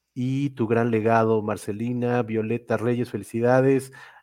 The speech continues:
Hay muchísimos. Mamá Godín, el patriarcado en la máxima expresión. Eh, Evelia, eh, Arellanes, saludos, Marce.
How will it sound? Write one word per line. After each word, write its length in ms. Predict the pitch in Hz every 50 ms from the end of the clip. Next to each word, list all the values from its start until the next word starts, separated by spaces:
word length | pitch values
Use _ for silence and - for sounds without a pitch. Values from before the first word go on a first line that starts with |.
| _ -
Hay 100 | 120 127
muchísimos. 440 | 120 113 - 127 110 - 120 113
Mamá 320 | 113 113 113 110 113 123 131
Godín, 400 | 131 127 120 113 123 127 127 123
el 100 | 117 113
patriarcado 920 | - 110 - - 113 - - - - 131 131 127 123 131 131 135 127 135 - _ _ - 226 185 -
en 200 | - 113 101 107
la 100 | 104 117
máxima 420 | 113 110 127 131 - - 139 127 120
expresión. 920 | 107 - - - 104 101 - - - 117 123 135 143 147 151 156 156 156 _ _ _ _ _ _ _ _ _ _ _
Eh, 920 | - 110 110 110 107 107 110 107 110 110 110 110 107 110 110 110 110 - -
Evelia, 840 | - 117 113 117 135 139 143 143 143 139 143 139 139 143 139 - - _ _
eh, 380 | 123 117 113 110 110 110 110 113
Arellanes, 760 | - 117 107 107 107 104 120 127 131 131 131 131 131 131 127 127
saludos, 560 | - - - 117 107 113 120 117 120 113 101
Marce. 340 | 107 107 98 - - - -